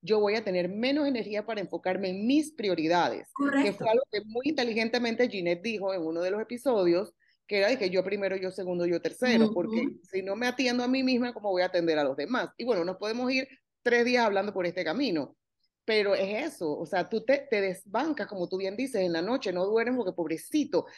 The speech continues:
Speaker 1: Mira, Annie Skilsen, que pues ella tiene un libro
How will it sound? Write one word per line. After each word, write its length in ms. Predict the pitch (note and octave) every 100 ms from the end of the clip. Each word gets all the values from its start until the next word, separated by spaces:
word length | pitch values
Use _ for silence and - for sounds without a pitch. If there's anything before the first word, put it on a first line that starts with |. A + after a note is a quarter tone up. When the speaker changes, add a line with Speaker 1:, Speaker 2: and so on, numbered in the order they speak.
| -
Speaker 1:
Mira, 240 | - A3 G3+
Annie 240 | A3 G#3+ G#3
Skilsen, 520 | - B3+ G#3+ G#3 F#3
que 300 | E3+ D#3+ C#3 - _ _
pues 160 | F#3 F3+
ella 180 | G3
tiene 160 | G3 F#3
un 120 | G3
libro 580 | F#3+ F3+ F3 E3 B2 -